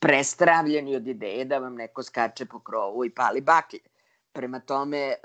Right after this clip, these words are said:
to je bilo nešto što je ugrozilo sve građane i tim govorom je potrebno izraziti upravo,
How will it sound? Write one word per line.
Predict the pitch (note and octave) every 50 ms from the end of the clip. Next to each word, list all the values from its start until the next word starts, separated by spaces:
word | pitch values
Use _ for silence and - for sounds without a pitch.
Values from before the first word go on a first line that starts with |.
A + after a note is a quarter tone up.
| C#3 C3 A#2+ A2+ A#2 G2+ D#2 F#2 _
to | - C3+ B2 A#2+
je | B2
bilo | G#2+ A#2 A2+ A#2 B2 B2
nešto | C3 C3 A#2 G#2+ G#2+ - _ C3+ C3 A2+
što | - _ B2 A2+
je | A#2 B2+
ugrozilo | C3+ A#2+ A#2 B2 B2 B2 A#2+ A2 C#3 D3+ - B2+
sve | - - D3 D#3 F#3
građane | F#3+ D#3 C3 A#2 A2+ G#2+ G#2 B2+ C3 B2 C3 C3+ D3 D3 B2+ - _
i | C3 C3 - _
tim | C3+ C3+ C3+ C3 A2
govorom | B2 A2+ F#2+ F#2 G2+ A#2 B2+ C3+ C3+ C3+ B2 - _ _ _ _ _ _ _ _ -
je | C3+ C#3+ C#3+
potrebno | - A2+ G#2+ - - C3+ C3 C3 C#3 C#3
izraziti | C3+ A#2+ A2 A2+ A2 A2 A2 G#2+ A2 B2 C3 A2+ - - C#3+ C#3 C#3 C3+ -
upravo, | - B2 - - C3 B2+ B2+ C3 C#3+ C#3 C3+ C3+ C3